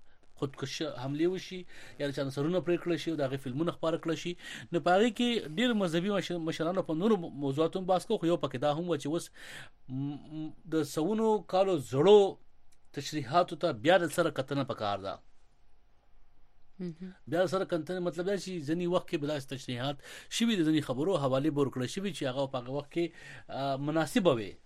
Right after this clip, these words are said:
Speaker 1: سمې به وي. خو اوس د دې دور د انسانیت چې کوم، آه، ال-، ضرورت دی، د هغې مطابق څیزونه بیا ترتیبول پکار دي.
Speaker 2: او ډېر، آه،
Speaker 1: نه.
Speaker 2: مفتیان او ډېر عالمان دلته کې موږ پروګرامونو کې هم خپل اوریدونکو دپاره راولو. هغوی هم دا خبره کوي چې
Speaker 1: هم.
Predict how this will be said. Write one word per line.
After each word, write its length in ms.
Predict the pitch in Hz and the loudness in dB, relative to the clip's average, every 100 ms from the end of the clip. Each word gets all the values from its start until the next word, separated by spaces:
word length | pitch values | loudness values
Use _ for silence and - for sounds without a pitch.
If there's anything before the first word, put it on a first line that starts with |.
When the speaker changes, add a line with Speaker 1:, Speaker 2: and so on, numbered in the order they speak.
| - | -4
Speaker 1:
سمې 200 | 202 196 | 0 2
به 120 | 147 | 0
وي. 220 | 117 92 - - - - | -2 -6 -12 -18 -20 -8
خو 120 | - | 0
اوس 100 | 196 | 0
د 220 | 143 180 | 4 2
دې 80 | 214 | 4
دور 220 | 214 226 | 4 4
د 80 | 185 | 4
انسانیت 680 | 196 180 - 151 151 208 208 - - - | 2 0 0 0 4 2 2 -4 -10 -8
چې 80 | 143 | -6
کوم، 440 | 147 143 143 139 - | -4 -2 -4 -6 -6
آه، 300 | 131 127 - | -4 -4 -2
ال-، 380 | 123 131 120 135 | -4 -4 -6 -6
ضرورت 420 | 120 123 202 - | -2 4 2 4
دی، 100 | 208 | 0
د 160 | 165 135 | 2 2
هغې 220 | 175 165 - - - - - | 0 0 -6 -20 -20 -20 -10
مطابق 440 | 131 123 120 147 - | -6 -2 -2 -2 -8
څیزونه 280 | 123 147 | -10 -8
بیا 160 | 139 127 | -6 -8
ترتیبول 480 | - 104 98 95 101 | -8 -12 -12 -12 -10
پکار 260 | - - 202 | -10 -8 0
دي. 60 | 214 | 2
Speaker 2:
او 80 | |
ډېر، 420 | 247 226 330 302 233 | 4 4 2 2 0
آه، 80 | |
Speaker 1:
نه. 180 | 220 214 | 2 2
Speaker 2:
مفتیان 380 | 208 233 233 254 | 2 2 2 2
او 80 | 240 | 0
ډېر 220 | 202 226 - | 2 2 2
عالمان 640 | 196 190 190 202 262 226 | -2 -2 -2 -2 0 -2
دلته 220 | 214 208 | -2 -4
کې 100 | - | -6
موږ 160 | 202 202 | -4 -4
پروګرامونو 640 | - 185 180 180 208 214 | -2 -2 -2 -2 0 -2
کې 100 | 208 | -2
هم 180 | 190 226 | -2 -2
خپل 220 | - 190 | 0 2
اوریدونکو 520 | 185 180 170 180 180 | 2 2 -2 -4 -2
دپاره 760 | 180 175 175 175 175 175 - 170 | -4 -2 -2 0 2 2 0 -2
راولو. 500 | 165 160 165 196 269 | -4 -4 -2 0 0
هغوی 340 | 233 208 262 | 0 -2 -2
هم 220 | 254 311 | 2 4
دا 140 | 254 214 | 6 4
خبره 380 | - 175 185 180 | 2 -2 0 -2
کوي 420 | - 190 254 330 | -2 0 0 0
چې 100 | - | -2
Speaker 1:
هم. 380 | 226 247 285 294 | -2 0 -2 -6